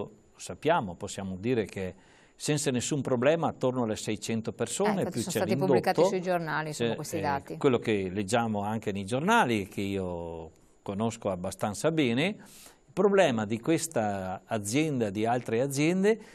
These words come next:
Speaker 1: era che c'era l'indotto, i famosi laboratori, famosi anche questi, perché questi laboratori che erano formati da quattordici, quindici ragazze, per rimanere,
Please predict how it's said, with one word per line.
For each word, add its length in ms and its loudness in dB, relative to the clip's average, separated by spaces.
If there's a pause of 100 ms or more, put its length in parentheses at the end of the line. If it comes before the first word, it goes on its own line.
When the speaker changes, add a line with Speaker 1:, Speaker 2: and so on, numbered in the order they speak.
(160)
Speaker 1:
era 280 0
che 460 0
c'era 380 0
l'indotto, 840 -2 (540)
i 80 -20
famosi 720 0
laboratori, 840 2
famosi 680 -2
anche 340 -6
questi, 460 -4
perché 580 -2 (340)
questi 300 0
laboratori 640 2
che 100 -4
erano 180 0
formati 640 -2
da 140 -4
quattordici, 720 -2
quindici 640 -4
ragazze, 520 -2
per 140 -4
rimanere, 560 -2